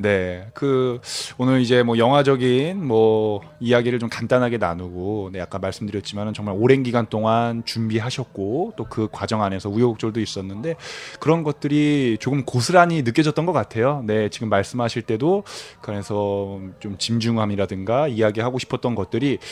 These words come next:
실제로 그냥 영화를 봤을 때보다 훨씬 더 이후에 좀 재밌게 다가올 수 있고 좀 풍부할 수 있는, 예, 그런 지점들이 있었던 것 같아서, 네, 아주 확실히, 네, 최승현 감독님의 좀 깊이를 느낄 수 있는 시간이 아니었나 싶습니다. 그래서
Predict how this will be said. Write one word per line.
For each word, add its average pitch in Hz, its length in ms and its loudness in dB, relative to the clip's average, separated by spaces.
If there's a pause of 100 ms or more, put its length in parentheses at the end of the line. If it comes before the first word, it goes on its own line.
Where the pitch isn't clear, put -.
(140)
실제로 196 800 4
그냥 143 320 4
영화를 120 320 4
봤을 101 320 -6
때보다 110 580 0
훨씬 151 380 -2
더 117 180 4
이후에 101 320 -2
좀 101 220 -8
재밌게 120 640 -2
다가올 104 380 0
수 - 200 -12
있고 95 480 -6
좀 110 140 -8
풍부할 185 440 -2
수 - 200 -10
있는, 101 380 -8 (380)
예, 92 100 -8
그런 110 220 -4
지점들이 107 360 -4
있었던 104 320 -8
것 107 80 -6
같아서, 98 440 -6 (420)
네, 82 440 -6 (120)
아주 92 680 -8 (280)
확실히, 107 640 -4
네, 98 140 -6
최승현 131 360 -2
감독님의 92 840 -4
좀 90 180 -12
깊이를 123 360 -2
느낄 110 280 -4
수 - 120 -8
있는 98 160 -6
시간이 117 380 -4
아니었나 90 400 -6
싶습니다. 92 540 -8
그래서 147 180 -2